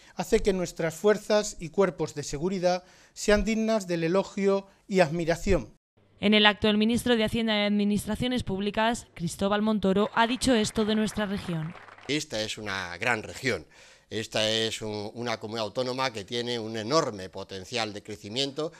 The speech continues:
Speaker 3: y que, eh, estamos convencidos desde el Gobierno de España que con las políticas de austeridad, eh,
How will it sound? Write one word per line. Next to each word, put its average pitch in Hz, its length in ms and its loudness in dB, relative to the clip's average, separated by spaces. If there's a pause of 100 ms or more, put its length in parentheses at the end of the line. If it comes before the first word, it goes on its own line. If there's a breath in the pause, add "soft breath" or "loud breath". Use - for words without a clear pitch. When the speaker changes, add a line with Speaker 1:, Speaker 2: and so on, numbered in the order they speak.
(320 loud breath)
Speaker 3:
y 117 140 -6
que, 127 400 2
eh, 98 600 -4
estamos 120 440 -4
convencidos 113 720 -6
desde 101 260 -8
el 98 80 -8
Gobierno 104 400 -6
de 95 100 -10
España 117 480 -8 (520 soft breath)
que 120 140 -4
con 117 240 -4
las 98 220 -6
políticas 131 680 -4 (140)
de 107 80 -4
austeridad, 101 760 -2 (300)
eh, 92 480 -8